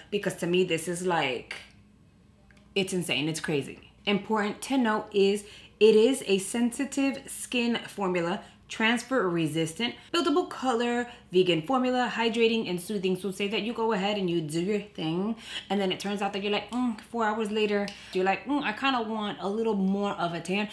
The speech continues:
You can go right back in. It's gonna be safe for your skin. It's not gonna dehydrate it. If anything, it's going to hydrate it.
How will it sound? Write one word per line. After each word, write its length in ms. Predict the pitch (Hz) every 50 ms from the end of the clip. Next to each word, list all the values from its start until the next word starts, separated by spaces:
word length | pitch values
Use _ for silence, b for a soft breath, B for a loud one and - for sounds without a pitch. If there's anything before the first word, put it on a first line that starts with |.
| B B B B
You 100 | 240 214
can 120 | 226 220
go 180 | 208 208 190 165
right 320 | 156 165 185 196 202 202
back 220 | 240 226 226 - -
in. 220 | 175 196 208 208
It's 100 | 185 180
gonna 220 | - 208 202 190 175
be 260 | 190 196 190 185 185
safe 260 | - - 226 240 226
for 100 | - 254
your 120 | 254 247
skin. 300 | 240 - - 233 220 208
It's 160 | 190 180 - 190
not 160 | 190 190 190
gonna 160 | 226 233 220
dehydrate 720 | 208 247 226 190 - 196 196 196 190 - 208 202 190 185
it. 100 | 190 185
If 140 | 196 185 -
anything, 320 | 170 185 196 196 226 226 220
it's 160 | 202 202 -
going 240 | - 190 190 185 180
to 80 | -
hydrate 480 | 147 160 175 196 214 202 240 240 247 240
it. 120 | 240 220